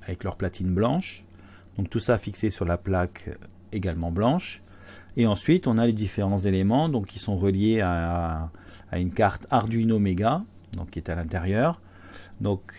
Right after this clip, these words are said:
sur cette carte Ar-, Arduino, on va retrouver donc les six interrupteurs à bascule,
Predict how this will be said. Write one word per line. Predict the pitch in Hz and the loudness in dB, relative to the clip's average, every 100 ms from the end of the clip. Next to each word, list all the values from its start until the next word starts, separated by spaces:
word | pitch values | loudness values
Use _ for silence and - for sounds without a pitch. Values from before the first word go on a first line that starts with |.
| - | -14
sur | - - | -4 0
cette | 127 - | 0 2
carte | 127 104 | 0 2
Ar-, | 120 101 120 | 0 0 -2
Arduino, | 113 95 101 104 117 110 101 | -2 0 0 2 4 4 2
on | |
va | 95 95 | 2 2
retrouver | 101 - 110 98 101 98 69 | 2 0 -2 2 4 4 0
donc | 95 90 87 - - - - | -2 -2 -4 -10 -20 -18 -6
les | 101 101 104 104 - | -2 2 2 2 -2
six | - 127 120 | -4 0 2
interrupteurs | 104 104 98 92 101 92 | 0 0 0 0 0 0
à | |
bascule, | 92 92 - 101 98 82 | 2 -2 -4 -4 -2 -2